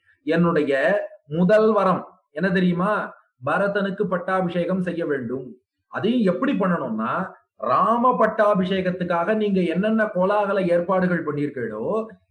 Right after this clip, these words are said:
இதே ஏற்பாடுகளை கொண்டு பரதனுக்கு இளவரசு பட்டம் சூட்ட வேண்டும். முதல் வரம். இரண்டாவது வரம், அத்ய சைவகி பஷ்யேயம்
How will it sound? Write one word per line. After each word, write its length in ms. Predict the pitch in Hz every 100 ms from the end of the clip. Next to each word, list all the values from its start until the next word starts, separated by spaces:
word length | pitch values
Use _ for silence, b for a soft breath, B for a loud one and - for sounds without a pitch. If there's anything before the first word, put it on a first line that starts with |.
| _
இதே 640 | 127 147 175 202 233 254 262
ஏற்பாடுகளை 800 | 240 214 226 214 202 202 190 185
கொண்டு 460 | 202 226 262 330
பரதனுக்கு 500 | 233 214 220 196 185 226
இளவரசு 480 | 190 202 196 180
பட்டம் 360 | 175 196 - 202
சூட்ட 300 | 175 151 147
வேண்டும். 460 | 123 101 98 113 - -
முதல் 260 | 147 170
வரம். 240 | 147 123 110 - _ _ _ _ _ _
இரண்டாவது 440 | 151 202 233 220
வரம், 340 | 190 165 - - _ _
அத்ய 460 | - 151 180 180 233
சைவகி 540 | - 214 220 214 202 190
பஷ்யேயம் 800 | 180 175 185 185 170 233 233